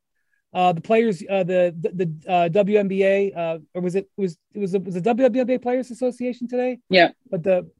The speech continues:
Speaker 1: the Players Associ-, the W N B A Players Association put out a statement today before Sarver. Like, the associations, um, which Tamika's obviously runs, but they were very strong. The union stepped up strongly here. You're right, Spears.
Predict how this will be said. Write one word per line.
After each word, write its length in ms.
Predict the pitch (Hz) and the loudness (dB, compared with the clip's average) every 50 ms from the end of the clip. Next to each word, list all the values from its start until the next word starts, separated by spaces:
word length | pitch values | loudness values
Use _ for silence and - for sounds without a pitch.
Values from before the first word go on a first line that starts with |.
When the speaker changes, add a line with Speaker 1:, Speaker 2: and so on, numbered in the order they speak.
| _ _ _ _ _ | _ _ _ _ _
Speaker 1:
the 100 | 196 190 | -6 -4
Players 340 | - 220 247 262 262 196 196 | 2 4 4 4 4 2 0
Associ-, 260 | - 240 226 214 - | 0 0 0 0 -2
the 80 | 220 196 | -4 -2
W 260 | 202 240 202 240 247 | -2 -2 0 0 0
N 80 | 233 214 | 0 0
B 100 | 220 220 | 0 0
A 60 | 226 | 0
Players 240 | 220 - 202 190 170 | 0 0 -4 -4 -4
Association 560 | 160 - 190 185 165 - 190 180 151 - 175 | -6 -8 -8 -8 -4 -4 -4 -4 -4 -6 -10
put 140 | - - 190 | -4 -2 0
out 120 | 185 180 170 | 0 0 -2
a 60 | 151 | -4
statement 380 | - - 175 180 165 165 143 | -6 -8 -8 -8 -6 -10 -12
today 220 | - 156 165 156 151 | -10 -8 -6 -6 -6
before 320 | 151 143 - - 160 156 | -8 -10 -10 -10 -10 -10
Sarver. 420 | 135 - - 147 147 139 131 123 135 | -10 -10 -8 -8 -8 -8 -10 -8 -6
Like, 220 | 147 156 151 - | -6 -6 -4 -4
the 180 | - 160 156 - _ _ _ _ _ _ _ _ | -4 -4 -4 -6 _ _ _ _ _ _ _ _
associations, 880 | 170 - 220 233 233 233 226 220 214 220 202 - 202 196 175 - - _ _ _ _ - - _ | -4 2 2 2 2 2 4 4 4 4 4 0 -6 -6 -6 -8 -12 _ _ _ _ -20 -12 _
um, 340 | 190 180 175 170 165 160 165 170 | -2 -2 0 0 -2 -4 -4 0
which 280 | 185 190 190 - - - | -2 -2 -2 -2 -8 -6
Tamika's 520 | 196 180 190 190 - 185 175 151 156 - _ _ - | -2 -2 -2 0 0 -2 -4 -4 -6 -12 _ _ -4
obviously 440 | 160 170 160 160 131 165 156 151 - | -4 -2 -2 -4 -6 -6 -8 -8 -8
runs, 320 | 147 160 156 151 143 131 131 | -6 -6 -4 -4 -6 -6 -4
but 220 | 147 160 156 - _ _ _ _ _ _ _ _ _ _ _ | -4 -4 -4 -4 _ _ _ _ _ _ _ _ _ _ _
they 80 | 180 185 | 4 4
were 280 | 180 185 180 180 - _ _ | 4 4 2 0 -2 _ _
very 500 | 170 151 151 185 247 262 254 240 226 202 | -6 -2 4 6 8 10 10 8 6 4
strong. 680 | - - - - 196 196 185 175 156 139 127 127 131 _ | 0 -6 -6 0 2 2 4 4 2 0 -4 -10 -10 _
The 80 | 180 | -6
union 560 | 175 180 214 240 240 220 202 190 180 175 170 156 | -2 0 2 2 2 2 2 0 -2 -4 -6 -8
stepped 520 | - - - - 226 208 208 202 - - | -12 -18 -4 2 2 4 4 2 2 4
up 280 | 196 180 160 139 - _ _ _ _ _ _ _ _ _ _ _ _ _ _ | 4 4 2 0 -6 _ _ _ _ _ _ _ _ _ _ _ _ _ _
strongly 720 | _ - - - - 185 202 196 190 185 175 165 151 139 127 | _ -20 -20 -8 0 2 4 4 4 2 0 -4 -4 -6 -6
here. 320 | - - 131 - - _ _ _ _ | -8 -12 -20 -20 -20 _ _ _ _
You're 160 | 160 170 170 | -4 -4 0
right, 200 | 165 170 151 135 | 0 0 -2 -2
Spears. 400 | - - - 135 123 120 - - | -6 -10 -10 -10 -10 -10 -12 -12